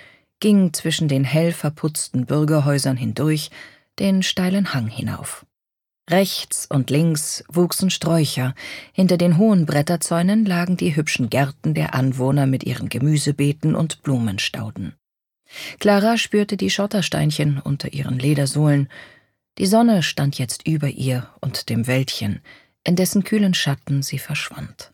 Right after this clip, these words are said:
Als sie die Anhöhe erreicht hatte, erstreckte sich vor ihr der weitläufige Heimgarten mit seinen geschwungenen Wiesen und dem Wasserbecken,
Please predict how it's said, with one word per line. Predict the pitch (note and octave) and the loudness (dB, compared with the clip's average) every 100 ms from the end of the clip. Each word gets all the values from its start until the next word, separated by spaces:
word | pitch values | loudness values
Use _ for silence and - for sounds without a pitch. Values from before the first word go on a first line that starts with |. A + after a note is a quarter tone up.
| _ _ _ _ _ _ _ _ - | _ _ _ _ _ _ _ _ 0
Als | F#3+ F#3 - | 2 2 2
sie | A3+ | 0
die | G#3+ - | 2 2
Anhöhe | A#3 A3+ G3 F3+ | 2 4 4 2
erreicht | - D3+ E3+ G#3 - - | 2 2 2 -2 -4 -4
hatte, | D3+ D3 C3+ C3+ | -2 0 -2 -2
erstreckte | D3+ C#3+ - G3 G#3+ - F3+ | 0 0 0 0 -2 -4 -2
sich | D#3+ D3 - | -2 -2 0
vor | D#3 D#3 - | 2 2 2
ihr | F3 F3+ | 0 0
der | F3+ D3+ C3+ | 0 0 2
weitläufige | C3 C3 B2+ B2+ C3 B2+ C#3 A2+ A#2 | 2 0 0 0 0 2 -2 -2 0
Heimgarten | C3+ C3 B2+ C3 C3 - C#3 C3+ | 2 4 4 2 0 -2 0 2
mit | C#3 D3 | 0 0
seinen | D#3 E3+ | 0 0
geschwungenen | F3 F#3 E3 F3 D3+ C3+ A#2+ | 0 -2 2 2 4 2 0
Wiesen | B2+ C#3 C#3 D#3 G3+ | 0 -2 0 0 0
und | G#3 E3+ - | -2 -4 -2
dem | F#3 F#3+ | -2 2
Wasserbecken, | F#3+ - D#3 C#3 - C#3+ | 0 2 0 0 0 0